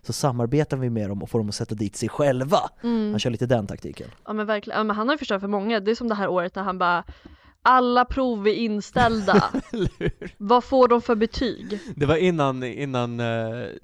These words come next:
Speaker 3: J K Rowling hade kommit på det här med, eh, Uggle Owls
Speaker 2: Ja.
Speaker 3: och, eh,
Speaker 2: Ja.
Speaker 3: Newts. Vad, vad heter de på svenska? De heter,
Speaker 2: Ja, det vet jag
Speaker 3: de
Speaker 2: inte.
Speaker 3: heter
Speaker 2: Jag
Speaker 3: något, de
Speaker 2: ser
Speaker 3: heter något lustigt.
Speaker 2: Ja.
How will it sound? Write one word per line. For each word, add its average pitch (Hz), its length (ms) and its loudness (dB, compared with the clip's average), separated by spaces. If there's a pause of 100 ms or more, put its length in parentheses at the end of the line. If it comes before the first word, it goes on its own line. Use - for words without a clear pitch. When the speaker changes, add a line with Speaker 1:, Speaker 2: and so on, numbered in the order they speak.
(140)
Speaker 3:
J 139 120 0
K 151 100 -2
Rowling 123 360 0
hade 127 120 -2
kommit 113 220 -6
på 151 240 2
det 123 80 -2
här 110 180 -4
med, 120 340 -10
eh, 123 540 -10 (640)
Uggle 117 480 -2 (440)
Owls 123 640 -4
Speaker 2:
Ja. 131 220 10
Speaker 3:
och, - 80 -4
eh, 117 300 -6
Speaker 2:
Ja. 208 340 -2
Speaker 3:
Newts. 123 560 -4
Vad, 160 140 2
vad 170 120 0
heter 165 180 -2
de 147 80 -4
på 143 60 -8
svenska? 135 300 -10
De 139 80 -6
heter, 147 200 -6 (560)
Speaker 2:
Ja, 285 80 -4
det 262 100 -4
vet 330 160 -6
jag 285 100 -6
Speaker 3:
de - 20 -8
Speaker 2:
inte. 180 80 0
Speaker 3:
heter 196 120 0
Speaker 2:
Jag 170 60 4
Speaker 3:
något, 202 80 -2
de 175 80 -6
Speaker 2:
ser 196 60 0
Speaker 3:
heter 185 160 -2
något 185 200 -6
lustigt. - 600 -8 (400)
Speaker 2:
Ja. 269 140 -10